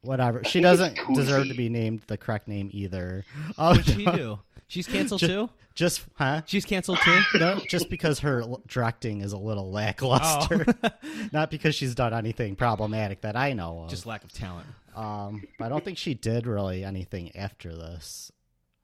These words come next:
Speaker 1: But I also wanna mention, like, this was completely unplanned 'cause we had this, you know,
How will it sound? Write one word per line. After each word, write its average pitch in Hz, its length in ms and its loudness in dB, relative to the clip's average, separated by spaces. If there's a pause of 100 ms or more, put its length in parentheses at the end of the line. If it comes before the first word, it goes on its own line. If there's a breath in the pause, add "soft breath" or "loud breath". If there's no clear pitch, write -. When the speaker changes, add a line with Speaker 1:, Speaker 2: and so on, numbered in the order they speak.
(100)
Speaker 1:
But 143 120 6
I 143 100 4
also 156 300 4
wanna 139 220 0
mention, 117 580 -2 (180)
like, 95 440 -8
this 123 200 0
was 113 360 -2
completely 117 480 0
unplanned 101 580 -2
'cause 98 160 -8
we 104 80 -8
had 95 220 -4
this, 95 440 -8
you 104 140 -8
know, 82 400 -12